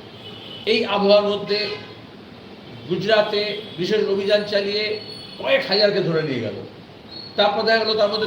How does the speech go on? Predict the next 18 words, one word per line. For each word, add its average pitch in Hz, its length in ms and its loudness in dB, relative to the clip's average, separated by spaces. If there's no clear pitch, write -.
তিন 240 200 -4
চতুর্থাংশ 233 400 0
হচ্ছে 226 260 0
আমাদের 220 320 0
এই 240 80 2
বাংলার 247 360 2
মানুষ। 123 280 -4
তারপরে 202 240 -4
একই 220 340 0
কাজ 226 180 2
যেখানে 240 260 0
যেখানে 233 280 0
বিজেপি 202 380 -4
শাসিত 196 260 -2
রাজ্য 190 300 -2
আছে 208 180 0
তা 196 100 -4
করছে। - 340 -8